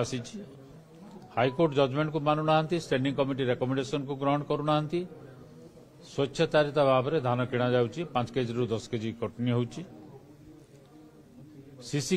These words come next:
camera ଲାଗିବା କଥା ଲାଗୁନାହିଁ। ସରକାରୀ ନିର୍ଦ୍ଦେଶ ଅଛି report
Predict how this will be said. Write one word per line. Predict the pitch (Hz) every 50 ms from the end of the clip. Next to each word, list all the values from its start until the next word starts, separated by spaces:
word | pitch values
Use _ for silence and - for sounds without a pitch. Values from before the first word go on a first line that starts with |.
| 180
camera | - 170 165 160 170 165 160
ଲାଗିବା | 156 147 135 147 151 147 135
କଥା | 143 131 135 123
ଲାଗୁନାହିଁ। | 117 113 110 101 117 123 127 120 120 139 151 160 165 - - _ _ _ - _ _ _ - - - - - - - - - - - - _ - - - - - - - - _ - - -
ସରକାରୀ | - 143 143 147 127 185 180 175 170 156
ନିର୍ଦ୍ଦେଶ | 147 147 139 131 165 185 170 165 175 160
ଅଛି | - - 170 156 143 127 110 117
report | 123 127 - 160 156